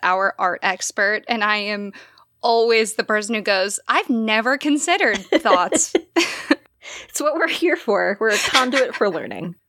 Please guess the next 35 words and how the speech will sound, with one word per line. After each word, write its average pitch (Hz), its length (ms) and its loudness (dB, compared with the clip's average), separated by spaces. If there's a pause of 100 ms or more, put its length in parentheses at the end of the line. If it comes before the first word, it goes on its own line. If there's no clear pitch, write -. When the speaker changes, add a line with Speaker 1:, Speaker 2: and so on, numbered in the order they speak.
(200)
Speaker 2:
So, 214 460 2 (640)
according 349 400 -2
to 302 80 -6
Heidelberg 208 580 -2
University, 196 760 -2 (540)
that 233 180 2
Leonardo 349 400 0
painted 247 400 0
such - 320 0
a 202 80 4
work 170 320 2
and 160 100 -2
its - 260 -8
date 294 400 2
were 208 120 0
confirmed 214 480 0
in 190 120 0
two 214 160 -4
thousand 208 380 0
five 180 420 2 (280)
when 208 160 2
a 202 40 4
scholar 254 560 2
at 170 140 2
the 165 80 -6
university 160 640 -2
discovered 185 640 0
a 180 60 2
marginal 190 500 0
note 175 460 0 (320)
in 190 120 0
a 180 80 0
fourteen 233 640 -2
seventy-seven 196 680 -2
printing - 720 -4